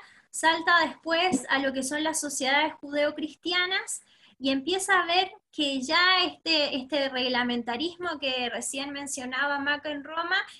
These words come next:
empieza a aparecer con mucho más fuerza y hay claras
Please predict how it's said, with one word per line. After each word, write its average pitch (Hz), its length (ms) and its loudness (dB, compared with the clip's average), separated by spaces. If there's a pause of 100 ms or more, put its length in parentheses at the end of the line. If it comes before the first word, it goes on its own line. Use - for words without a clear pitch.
(160)
empieza 302 400 -2
a 339 60 2
aparecer 302 500 -2
con 277 180 -6
mucho 302 320 -8
más 294 260 -4
fuerza 381 500 0 (380)
y 285 60 0
hay 262 220 0
claras 370 340 2